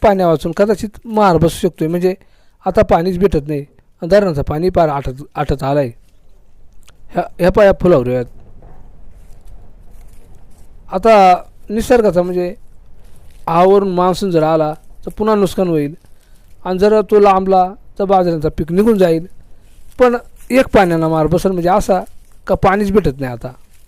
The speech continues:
आणि मग आपल्या शेळ्या आता, या पहा, इकडं किती नादवल्यात, मस्त पहा. अ, ह्या वरून पाटाचं पाणी येत आहे, या बाजरीला ज्या पाणी सोडतात ना,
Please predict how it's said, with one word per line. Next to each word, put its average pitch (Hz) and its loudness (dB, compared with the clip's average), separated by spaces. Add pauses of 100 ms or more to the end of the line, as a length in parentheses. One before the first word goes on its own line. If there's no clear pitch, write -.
(3250)
आणि 185 -2
मग 190 4
आपल्या 175 2
शेळ्या 185 2
आता, 160 0
या 156 2
पहा, 165 0
इकडं 160 0
किती 156 -8
नादवल्यात, 151 0
मस्त 143 -2
पहा. 156 0 (1400)
अ, 151 4 (460)
ह्या 170 2
वरून 190 4
पाटाचं 143 0
पाणी 131 -4
येत 135 -4
आहे, 139 -2 (140)
या 156 0
बाजरीला 139 2
ज्या 127 -2
पाणी 127 -2
सोडतात 185 2
ना, 131 -10